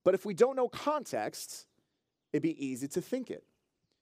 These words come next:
The section that J-, God says, "I have the pl-, no, I have the plans for you, plans to give you hope and a future to prosper you," is in the middle of an exile. The, the context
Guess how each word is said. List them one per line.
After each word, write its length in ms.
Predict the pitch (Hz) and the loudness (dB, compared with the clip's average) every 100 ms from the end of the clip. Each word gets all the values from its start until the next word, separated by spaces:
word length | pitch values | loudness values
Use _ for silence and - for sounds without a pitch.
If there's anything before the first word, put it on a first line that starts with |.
| _ _ _ _ _ _ _ - | _ _ _ _ _ _ _ 2
The 100 | 202 | 4
section 400 | - 240 - 202 | 4 2 0 0
that 160 | 190 | 0
J-, 140 | 147 185 | 0 0
God 320 | 175 180 175 | 2 4 2
says, 340 | - 190 151 | 2 2 0
"I 140 | 156 165 | 0 2
have 160 | 175 | 2
the 60 | 170 | -2
pl-, 180 | - 175 | -4 -2
no, 140 | 175 | 2
I 60 | 170 | 2
have 120 | 160 | 0
the 60 | 156 | -2
plans 320 | - 175 180 | -4 -4 -2
for 120 | 170 | 0
you, 220 | 156 151 143 - | 2 2 -2 -6
plans 200 | - 170 | -2 -2
to 80 | 151 | -2
give 220 | 147 151 | 0 0
you 80 | 143 | 2
hope 240 | 156 175 | 2 0
and 80 | 151 | -2
a 40 | 139 | -6
future 240 | 185 160 | -4 -4
to 60 | 127 | -2
prosper 420 | - 214 208 160 | 0 0 0 -2
you," 220 | 139 135 - - - - _ _ - | 0 -2 -4 -18 -20 -20 _ _ -2
is 160 | 220 233 | 0 2
in 80 | |
the 80 | 220 | 2
middle 200 | 220 269 | 4 6
of 120 | 220 | 4
an 80 | 175 - | 2 4
exile. 560 | 277 185 131 107 104 135 | 4 4 -2 -4 0 4
The, 320 | 175 175 180 | 4 4 -2
the 200 | 156 190 | 0 2
context 760 | 147 151 269 - - 175 160 | 2 2 2 0 4 4 4